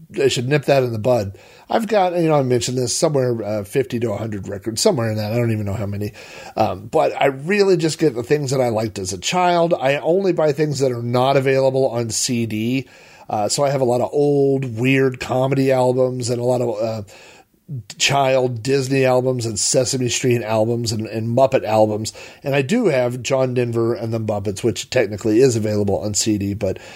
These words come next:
uh, it's a record that I owned as a kid, and so I still have that, and, um, do occasionally listen to it. I don't listen to a lot of records, but occasionally I'll put one on, and that's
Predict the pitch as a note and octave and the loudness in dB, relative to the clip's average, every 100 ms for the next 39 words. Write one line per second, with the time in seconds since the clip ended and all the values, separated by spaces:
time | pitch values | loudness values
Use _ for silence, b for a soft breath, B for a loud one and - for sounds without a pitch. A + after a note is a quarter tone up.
0 | B B - F2 G#2 A#2 G#2 F#2+ F2+ A#2+ | B B -6 -4 -2 -2 -2 -2 -2 2
1 | C#3+ C3+ A#2 A#2+ A#2 A#2 A#2+ A#2 A2 G#2 | 4 4 2 2 0 2 2 0 -2 -6
2 | - A#2 G#2+ G2+ G#2+ G#2+ - G#2 G#2 - | -4 0 0 -2 -6 -6 0 0 0 0
3 | G#2+ G#2 G2 - G2+ G2+ - G#2 G2+ G#2 | 0 0 -2 -2 -2 -4 -6 -8 -6 -2
4 | G2+ F#2 G2 G2 B B B B G4 F4 | 0 0 -2 -8 B B B B 0 0
5 | - A#3 F#3 G#3 G3+ E3+ D3 E3 D#3 D3+ | 0 0 2 2 2 0 0 -2 0 0
6 | E3+ - _ _ _ _ _ _ _ _ | 0 -6 _ _ _ _ _ _ _ _
7 | - B2+ A#2 A#2 A2 A2 B2+ G#2+ G#2 G2 | -4 0 2 0 -2 0 0 0 -4 -8
8 | G2 G#2 G2+ - G2 - A#2+ G#2 G#2 G2+ | -8 -8 -10 -6 -6 0 0 0 -2 -2
9 | F#2+ F#2+ A#2 G2 F#2+ G2 G2 F#2+ - - | -4 -2 -2 -2 -4 -4 -2 -4 -4 -8